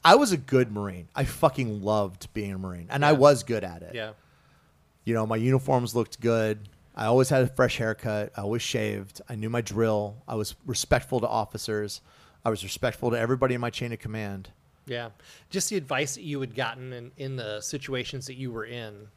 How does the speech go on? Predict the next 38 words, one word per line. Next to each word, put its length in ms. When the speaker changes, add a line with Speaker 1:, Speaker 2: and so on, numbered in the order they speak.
Speaker 2:
was 200
really 540
given 320
to 140
you 360
in 80
a 60
way 360
to 480
get 260
you 80
out 80
of 100
the 60
service. 400
Speaker 1:
Because 280
I 100
think 300
what 120
they 120
saw 320
was, 600
this 240
is 120
a 40
Marine 400
that 380
is 280
willing 300
to 80
just 220
do 100
whatever 180
the 80
fuck 240
he 80
wants. 460
Speaker 2:
Right. 200